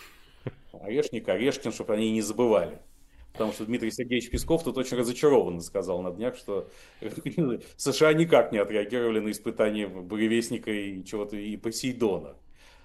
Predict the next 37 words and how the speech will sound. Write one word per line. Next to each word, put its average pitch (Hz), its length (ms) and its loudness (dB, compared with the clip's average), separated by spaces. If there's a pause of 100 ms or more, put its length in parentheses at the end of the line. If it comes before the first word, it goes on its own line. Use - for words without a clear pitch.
(100)
Поэтому, 131 260 2
может 147 140 0
быть, 135 100 -4
Сергею 143 280 0
Викторовичу - 260 -4
Лаврову 131 440 4
с-, - 200 -10
следует, 120 500 -4
э, 107 400 0
взять 107 380 -6
псевдоним, 113 400 0
например, 120 240 -2
"Буревесткин". 104 760 -2 (800)
Тогда 104 340 4
бу-, 110 280 0
его 123 220 0
присутствие 117 520 -4
на 107 80 2
различных 107 420 0
мероприятиях 113 540 -2 (400)
международного 110 500 2
значения 117 380 -2
будет 117 240 -2
более 123 220 4
уместно. 107 420 -2 (680)
Да, 95 200 -6
или, 147 300 2
э, 110 600 4
вот, 101 340 -8
э, 101 100 -4
посеешь 117 500 2
ветер, 120 320 2
пожнёшь 113 440 2
бурю, 139 360 0
поэтому 107 520 -4
неплохая 104 480 -2
фамилия 113 560 0